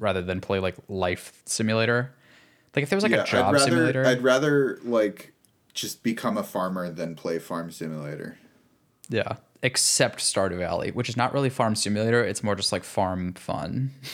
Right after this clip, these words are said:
Speaker 1: <laughs> The game.
Speaker 2: Yeah, that's, I would say that's not a farming simulator because you're not, like, literally driving a uh,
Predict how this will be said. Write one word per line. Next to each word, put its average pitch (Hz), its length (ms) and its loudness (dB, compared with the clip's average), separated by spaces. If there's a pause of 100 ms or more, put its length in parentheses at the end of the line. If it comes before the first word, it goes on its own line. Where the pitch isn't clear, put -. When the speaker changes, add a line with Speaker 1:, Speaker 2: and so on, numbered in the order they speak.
(120)
Speaker 1:
<laughs> 202 60 2 (400)
The 196 180 -2
game. 120 160 4
Speaker 2:
Yeah, 113 120 6
that's, 113 360 2
I 110 160 2
would 135 260 4
say 143 220 2
that's 120 240 2
not 113 260 2
a 117 60 2
farming 98 600 -2
simulator 120 720 0
because 107 400 -4
you're 101 100 -2
not, 95 240 -2
like, 101 400 0 (1500)
literally 98 680 2
driving 87 580 -2
a 80 180 -6 (1700)
uh, 78 460 -4